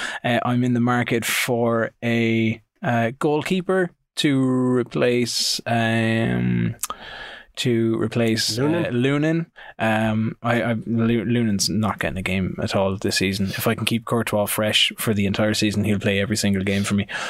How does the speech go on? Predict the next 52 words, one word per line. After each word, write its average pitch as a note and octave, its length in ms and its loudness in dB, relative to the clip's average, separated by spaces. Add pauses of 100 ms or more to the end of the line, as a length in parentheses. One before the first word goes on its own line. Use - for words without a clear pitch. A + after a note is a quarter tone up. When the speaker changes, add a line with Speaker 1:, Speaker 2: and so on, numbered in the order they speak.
(240)
Speaker 1:
Um, F#2+ 220 -2
that's, - 320 -2
that's G#2+ 240 -2
the - 140 -2
hope A2+ 280 -2
anyway. G#2+ 280 0 (240)
And B3 120 0
after C4 240 -2
that, B3 280 2
I'm, A3+ 200 0
I'm A3+ 200 0
not A#3 160 0
sure. D3+ 320 -2 (180)
Like, F3+ 240 0
it's, G#3+ 160 2
again, A3+ 320 2
it's C3+ 140 -4
that, G3 200 2
it's F#3 180 -6
that, G3+ 220 -2
like, F3 200 -2
we F3+ 80 2
had F#3+ 140 0
that D#3+ 120 0
conversation D#3 440 0
last E3 200 0
week. A2+ 140 -2
It's G#2+ 140 -2
that D#3 180 2
little D3 200 0
bit D3 180 0
of, C3+ 140 0 (340)
do C#3 100 0
you C3 120 2
invest C#3 320 0
in D#3 80 0
the C3 60 -2
future A3 400 2
of A3 160 2
it G#3+ 160 2
and D#3+ 140 0
do D3+ 40 2
you D3 80 0
do C#3+ 140 2
the C3+ 100 0
right C3+ 220 2
thing D3+ 220 0
by B2+ 140 2
keeping C3+ 380 0
things B2 320 0
ticking C3 300 0
along? D3 440 2